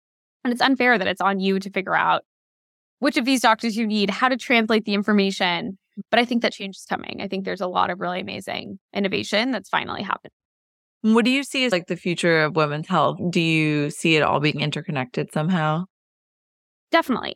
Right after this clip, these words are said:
Speaker 1: And I think I'm biased, but I think that the, one of the biggest gaps in women's health, as you look at where dollars, research, investment has gone in the past, I think what we see is two things. One is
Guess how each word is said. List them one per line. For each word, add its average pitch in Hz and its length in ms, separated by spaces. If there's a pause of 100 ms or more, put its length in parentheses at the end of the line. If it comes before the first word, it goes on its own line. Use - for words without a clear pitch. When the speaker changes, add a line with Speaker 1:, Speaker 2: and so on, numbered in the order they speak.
Speaker 1:
And 262 80
I 285 100
think 311 220
I'm 202 140
biased, 190 500
but 208 80
I 196 80
think 190 240
that - 300 (240)
the, - 220
one 202 240
of 190 100
the 190 60
biggest 175 420
gaps - 400
in 226 100
women's 214 260
health, 226 340 (580)
as 208 180
you 220 100
look 247 240
at 196 280
where 185 560 (960)
dollars, 247 580
research, 220 380
investment 190 420
has 196 120
gone 185 180
in 180 80
the 185 60
past, 294 440
I 208 80
think 202 200
what 196 120
we 196 100
see 190 300
is 175 80
two 190 240
things. 226 520 (340)
One 240 380
is 254 240